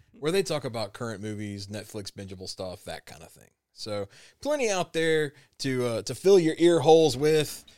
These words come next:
after you're done listening to us. Uh, with all that said, we'll be back next week probably,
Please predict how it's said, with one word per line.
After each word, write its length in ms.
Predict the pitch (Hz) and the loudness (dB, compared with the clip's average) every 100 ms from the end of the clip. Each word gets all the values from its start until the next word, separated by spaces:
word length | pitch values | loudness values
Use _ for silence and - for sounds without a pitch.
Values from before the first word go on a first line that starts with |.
| _ | _
after 280 | 127 135 131 | -6 -6 -4
you're 100 | 127 | -4
done 180 | 123 123 | -4 -4
listening 280 | 117 120 | -6 -6
to 80 | 110 | -6
us. 400 | 110 110 107 - - _ _ _ _ | -6 -6 -6 -8 -12 _ _ _ _
Uh, 360 | - 98 95 - - - _ | -16 -14 -14 -16 -20 -20 _
with 440 | 127 226 277 - | -12 -2 -2 0
all 200 | 165 147 | 0 0
that 220 | 127 120 - | 0 -2 -2
said, 460 | 123 123 123 120 107 _ _ _ - | -2 0 -2 -4 -10 _ _ _ 2
we'll 160 | 220 | 2
be 120 | 160 143 | 4 0
back 220 | 127 117 | -2 -2
next 240 | 120 - | -6 -6
week 220 | 123 104 | -8 -6
probably, 500 | 123 117 113 113 107 | -4 -2 -4 -6 -8